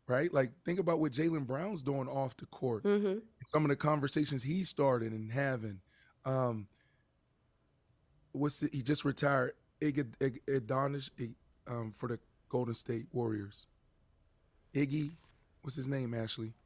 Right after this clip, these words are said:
Speaker 2: Uh, Andre Iguodala.
Speaker 1: Right. He just launched a hundred million dollar fund. So I say all that to say this. They're watching the Ashley Nicole Mosses. They're watching the Matt Barnes. They're watching the Brandon Marshalls.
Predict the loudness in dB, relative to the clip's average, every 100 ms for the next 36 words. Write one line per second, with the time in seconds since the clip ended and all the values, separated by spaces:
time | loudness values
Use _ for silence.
0 | _ _ _ _ _ _ _ 4 6 6
1 | 4 2 4 6 6 4 6 6 6 2
2 | -6 -18 _ _ _ _ _ _ -2 2
3 | 4 4 0 -2 0 2 2 4 4 2
4 | 2 2 0 0 2 2 0 0 -2 -2
5 | -2 -8 -20 -10 2 2 2 4 6 6
6 | 6 2 0 -6 -4 -4 -2 -4 -6 -14
7 | -20 _ _ _ _ _ _ _ _ 0
8 | 2 4 2 2 2 2 2 0 -2 -2
9 | -6 -2 0 0 0 -2 -2 -4 -2 2
10 | 4 2 0 -2 -2 -4 -4 -4 -2 -2
11 | -4 0 2 0 0 -6 -2 -2 -2 -2
12 | -2 -4